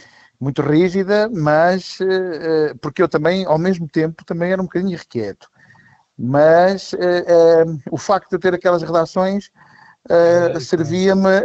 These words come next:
Speaker 1: eu com, eh, era uma indul-, eram indulgências, não é? Eu, quando me portava mal,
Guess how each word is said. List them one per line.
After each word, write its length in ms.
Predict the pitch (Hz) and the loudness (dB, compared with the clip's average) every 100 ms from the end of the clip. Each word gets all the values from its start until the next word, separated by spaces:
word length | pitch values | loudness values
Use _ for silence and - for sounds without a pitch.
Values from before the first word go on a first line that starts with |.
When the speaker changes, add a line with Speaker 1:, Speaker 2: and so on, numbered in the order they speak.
| 170 | 2
Speaker 1:
eu 100 | 180 | 2
com, 160 | 185 | 0
eh, 800 | 180 - - 165 170 165 170 175 | -2 -4 -6 0 0 2 2 2
era 100 | 180 190 | 2 2
uma 120 | 196 | 0
indul-, 260 | 196 202 208 | 0 0 0
eram 260 | 180 190 | 0 0
indulgências, 880 | 190 190 196 185 175 170 160 151 - | -2 -4 -2 0 -2 -2 -6 -8 -8
não 80 | 123 | -8
é? 200 | 117 117 131 | -6 -8 -12
Eu, 100 | - | -6
quando 180 | 135 | -6
me 60 | 139 | -6
portava 440 | 147 139 147 139 | -8 -2 -2 0
mal, 480 | 147 151 160 170 180 | 0 2 2 0 -2